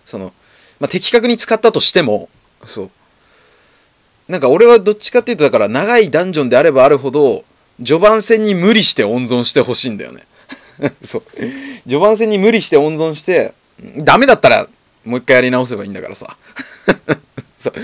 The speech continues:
ちょっとリセマラっぽくなっちゃうけど、そう。うん。そう、じゃないと、やっぱり、その小手先の事態に対してすぐ、その、対応、うん、なんか、うん、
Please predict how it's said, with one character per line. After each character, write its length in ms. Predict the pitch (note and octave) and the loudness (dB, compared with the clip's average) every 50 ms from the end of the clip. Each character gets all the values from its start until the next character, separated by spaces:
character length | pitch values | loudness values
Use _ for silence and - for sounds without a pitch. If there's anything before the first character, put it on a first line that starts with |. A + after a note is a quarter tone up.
| E4 E4 B3+ | -14 -12 -8
ち 100 | - C4+ | -6 -4
ょ 20 | |
っ 20 | G#3+ | -2
と 60 | - | 0
リ 100 | D3+ C#3 | -2 -2
セ 140 | B2 F3+ F3+ | 0 0 2
マ 80 | F3+ F3+ | 4 4
ラ 80 | F3+ | 4
っ 40 | - | 4
ぽ 100 | - F3+ | 2 -2
く 60 | D3 | -2
な 80 | B2 A2 | -2 -4
っ 40 | - | -4
ち 100 | - G#2 | -8 -10
ゃ 20 | |
う 40 | F#2+ | -10
け 60 | - | -12
ど、 80 | - - _ | -16 -20 _
そ 140 | - - F#2 | -18 -18 -18
う。 60 | - _ _ _ _ _ _ A#2+ _ _ _ - - - - - - _ - | -18 _ _ _ _ _ _ _ _ _ _ -20 -18 -18 -18 -18 -20 _ -20
う 20 | G2 | -20
ん。 200 | G2 F#2 F2 - _ _ _ _ _ _ _ _ _ _ _ _ _ _ _ _ _ _ _ _ _ - | -20 -20 -20 -20 _ _ _ _ _ _ _ _ _ _ _ _ _ _ _ _ _ _ _ _ _ -20
そ 140 | - - A2+ | -18 -16 -12
う、 40 | G2+ | -8
じ 60 | D#3+ | -6
ゃ 60 | F#3 | -4
な 100 | G3+ F3+ | -2 -2
い 80 | C3+ - | -2 -2
と、 280 | - G#2+ G2+ G2 G2 | -4 -4 -4 -6 -6
や 60 | G2+ | -8
っ 40 | G#2+ | -8
ぱ 120 | _ - B2 | _ -6 -6
り、 140 | G#2+ F#2+ - _ _ _ _ _ _ _ | -6 -8 -12 _ _ _ _ _ _ _
そ 120 | _ - G2 | _ -20 -18
の 80 | G2+ F#2 | -18 -18
小 140 | - - - | -18 -10 -6
手 100 | G#3+ G#3+ | -6 -6
先 240 | G#3 A3+ G#3+ A3 | -4 -6 -6 -6
の 80 | G#3+ G3+ | -4 -4
事 180 | D3+ - - - | -4 -2 0 2
態 160 | A3 A#3 B2+ | 2 2 2
に 80 | A#2 | 0
対 160 | G#2 C3 A#2 G#2 | -2 -4 -4 -4
し 60 | - | -4
て 260 | - A2 G2+ G2 G2 | -4 -4 -4 -4 -6
す 160 | - - - | -8 -10 -8
ぐ、 240 | D#3+ D3 A#2 G2+ - _ _ _ _ _ _ _ _ _ _ _ _ _ _ | -6 -4 -6 -6 -8 _ _ _ _ _ _ _ _ _ _ _ _ _ _
そ 160 | - - A2 | -20 -16 -14
の、 240 | G2+ G2 F#2+ F2+ - _ _ _ _ _ _ _ _ _ - | -14 -12 -14 -16 -18 _ _ _ _ _ _ _ _ _ -10
対 280 | - D3 D3 C#3 C#3+ D3 | -6 -4 -4 -2 0 2
応、 220 | C#3+ C#3 B2+ - - - | 2 2 0 -2 -8 -14
う 60 | G2 A2+ A2 G#2 F#2+ E2+ | -14 -12 -12 -12 -12 -10
ん、 40 | |
な 80 | G2 A#2 | -10 -10
ん 40 | G#2+ | -10
か、 160 | - E2+ - - | -10 -12 -14 -14
う 20 | - | -18
ん、 280 | G2+ G#2 G2 F2 - | -18 -16 -16 -18 -20